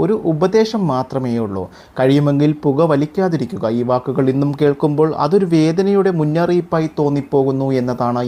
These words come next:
യാഥാർത്ഥ്യം. ശ്രീനിവാസന്റെ പുകവലിയെക്കുറിച്ചൊരിക്കൽ മകൻ ധ്യാൻ ശ്രീനിവാസനും തുറന്ന് സംസാരിച്ചിട്ടുണ്ട്.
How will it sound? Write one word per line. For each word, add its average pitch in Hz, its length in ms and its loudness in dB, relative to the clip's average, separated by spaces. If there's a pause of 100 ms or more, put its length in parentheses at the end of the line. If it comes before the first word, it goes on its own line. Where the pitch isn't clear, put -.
യാഥാർത്ഥ്യം. 107 560 -2 (520)
ശ്രീനിവാസന്റെ 120 640 2
പുകവലിയെക്കുറിച്ചൊരിക്കൽ 135 1080 0 (120)
മകൻ 147 280 -2
ധ്യാൻ 139 220 0 (100)
ശ്രീനിവാസനും 165 680 0 (120)
തുറന്ന് 160 280 0
സംസാരിച്ചിട്ടുണ്ട്. 143 880 -4